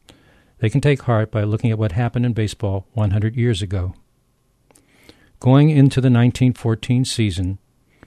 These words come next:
baseball's lovable losers were the National League's Boston Braves, a patchwork team of misfits and cast-offs,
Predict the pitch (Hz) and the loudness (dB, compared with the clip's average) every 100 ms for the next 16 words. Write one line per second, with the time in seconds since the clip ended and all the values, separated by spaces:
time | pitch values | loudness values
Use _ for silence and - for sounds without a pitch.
0 | _ 120 123 - 127 101 98 107 120 139 | _ 0 2 0 0 0 -2 -4 -2 0
1 | 127 113 92 98 90 110 98 98 107 113 | 2 0 -2 -6 -8 -8 -6 -2 -2 -2
2 | 127 117 101 98 92 - 101 98 - 110 | -2 0 0 -2 -6 -6 -4 -2 -2 -2
3 | 113 113 85 90 - _ _ _ _ _ | 0 0 -2 -6 -12 _ _ _ _ _
4 | _ _ - - 120 113 - 127 - 131 | _ _ -10 -2 0 0 0 -2 -2 0
5 | 120 127 104 107 120 - 117 - 110 - | 2 2 2 0 -2 -2 -4 -2 -4 -2
6 | 123 - - 92 92 - | -4 -4 -6 -6 -6 -10